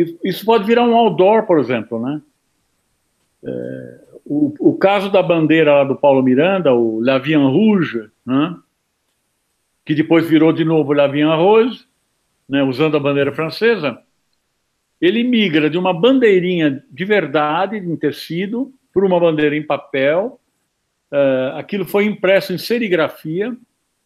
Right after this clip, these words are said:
até o Paulo conseguiu uma inovação, imprimindo duas cores ao mesmo tempo, né? Repartindo o rodo,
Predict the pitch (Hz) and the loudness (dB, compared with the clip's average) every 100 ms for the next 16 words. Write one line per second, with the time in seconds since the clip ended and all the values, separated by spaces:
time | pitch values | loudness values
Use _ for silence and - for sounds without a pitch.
0 | _ _ _ _ _ 131 - 160 160 175 | _ _ _ _ _ -6 2 0 2 2
1 | 160 156 160 147 165 151 147 147 143 131 | 2 0 -4 -8 -6 -4 -2 -2 0 -2
2 | 131 - 151 185 185 160 156 156 147 139 | -4 -4 -6 -6 -6 -4 -4 -4 -6 -4
3 | 185 160 - - 147 139 135 139 135 127 | -2 -2 -2 -4 -2 -2 -4 -4 -6 -8
4 | 123 160 214 220 127 139 180 _ _ _ | -10 -10 -10 -10 -8 -8 -10 _ _ _
5 | _ 143 - 151 - 165 143 113 139 160 | _ -6 -2 -4 -2 -2 -2 2 2 2
6 | 135 110 | 0 -6